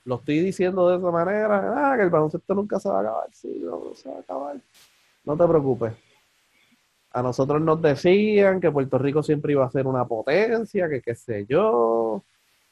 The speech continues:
que el B C N siempre iba a estar, ya tú sabes, que iban siempre a venir los mejores jugadores.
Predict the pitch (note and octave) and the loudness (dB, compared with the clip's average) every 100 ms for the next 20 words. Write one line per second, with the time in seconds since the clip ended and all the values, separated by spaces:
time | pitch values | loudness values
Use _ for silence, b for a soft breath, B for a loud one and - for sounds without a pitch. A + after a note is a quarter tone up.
0 | _ B2 A#2 A#2+ A#2+ C#3 C#3 C3+ C3+ C3 | _ -4 -2 -2 0 0 0 0 0 0
1 | B2 C3+ C3 B2+ B2+ B2+ B2 A#2 B2+ B2 | -2 -4 -4 -2 0 2 0 -2 -2 -2
2 | A#2+ A#2+ A#2 A2 - F3 F#3+ F#3+ F3 - | 0 -2 -4 -8 -2 0 2 2 2 0
3 | C#3 B2 B2+ B2+ B2+ B2 A#2+ A#2 B2 A#2+ | 0 0 -2 -4 -2 0 0 -2 -2 -2
4 | A#2 A#2 C#3+ A#2 A2+ A2 G#2 D#3+ - G#2+ | -2 -2 -2 -2 -4 -2 -2 -2 -2 -4
5 | G2+ | -6